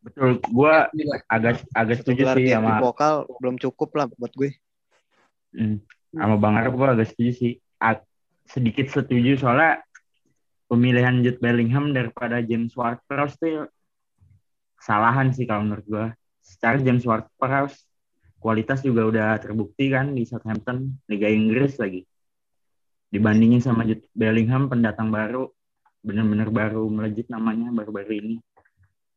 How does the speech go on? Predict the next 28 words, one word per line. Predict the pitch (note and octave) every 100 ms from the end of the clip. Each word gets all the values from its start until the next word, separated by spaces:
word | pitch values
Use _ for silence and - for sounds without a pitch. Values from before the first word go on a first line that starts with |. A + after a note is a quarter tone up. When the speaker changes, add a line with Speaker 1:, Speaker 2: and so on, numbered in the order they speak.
| _ _ _ _
Speaker 2:
Benar. | A#2 A2 - _ _ _ _ _
Popular | C3 B2+ C#3+ C#3
opinion | C#3 C#3+ C#3+ C#3+
juga | D3
tuh | C#3
berarti. | B2+ B2+ A#2+
Jude | C3+ C3 C3
Bellingham | B2+ C3+ D#3 D3 C#3+
sebenarnya | D#3 D#3 C#3+ D3+ D3+ D3 A#2+
nggak | C#3 C3 D#3+ E3
cocok-cocok | D#3 D3+ D3+ -
banget | D3 D#3 D#3
masuk | D3+ -
timnas | C#3+ D#3
Inggris. | D3+ D3 C3+ - - - - - G3 - _ _ _
Next, | F3+ G3+ G3 - - - - D#3+
tadi | E3+
kan | G3+ F#3
udah | E3 D#3+
ke | D#3+ D#3+ D#3+ D#3
midfielder, | D#3 D#3 D#3 D#3+ F3 - F#3 - - - _ _
kita | - D#3 D#3
masuk | D#3 D#3
ke | D#3 D#3
forward | D3+ D#3 D#3+ - - - -
atau | C3 C3 B2+ -
striker. | C#3 C#3 C#3+ B2
Ada | B2 D3 D3 C#3+ C#3+